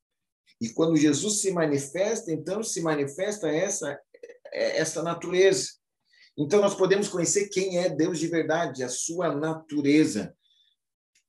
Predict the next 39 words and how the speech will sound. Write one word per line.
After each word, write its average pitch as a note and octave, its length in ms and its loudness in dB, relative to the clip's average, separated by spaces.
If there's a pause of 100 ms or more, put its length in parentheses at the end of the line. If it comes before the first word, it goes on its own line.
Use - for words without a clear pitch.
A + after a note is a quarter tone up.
(160)
É A2 60 -10
interessante C#3 500 2
que, C3+ 340 2 (380)
sabe A#2+ 240 -6
que B2 60 -14
você B2 280 -4
tem B2+ 140 -4
lá B2 140 -2
atrás B2 380 -2
da, G2+ 240 -6
da G2+ 180 -10
sua, - 600 -2
seu A2 220 -4
R G2 220 -4
G, A#2 400 -4 (580)
você G#2 300 -6
tem G#2+ 180 -4
lá G#2+ 200 -4
qual A2+ 320 -6
é A2 80 -2
a G#2+ 60 -6
sua G#2+ 280 -6
naturalidade, F#2+ 960 -6
né? G2+ 240 -12 (480)
Natural A2+ 460 -4
de G#2+ 180 -10
qual B2+ 160 -6
cidade? F#2+ 760 -6 (320)
De C3+ 140 -6
onde F3 220 -4
você C3 440 -6
vem? F2+ 360 -6 (1040)
Como F3 240 -6
vivem C#3 280 -4
aquelas A#2+ 320 -4
pessoas A#2+ 400 -4
que A2 120 -4
lá G#2 140 2
moram? G#2+ 460 -2